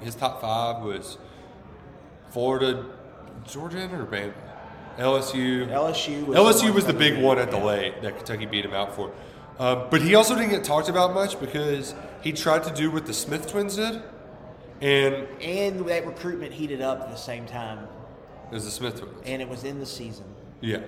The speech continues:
Speaker 1: So he tried to do the thing where he was gonna announce after his high school game.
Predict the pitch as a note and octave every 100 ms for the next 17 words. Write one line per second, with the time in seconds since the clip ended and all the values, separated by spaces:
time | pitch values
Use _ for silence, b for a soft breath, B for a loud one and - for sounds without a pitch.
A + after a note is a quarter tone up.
0 | - B - - C#3+ C3 - - - -
1 | E3 E3+ F#3+ F#3 D#3+ D#3+ C#3+ D3 C#3 B2
2 | B2+ C3 A2 G#2 A#2 A#2+ G#2+ A2+ A2 G#2
3 | G#2 - C3 B2+ C#3 C#3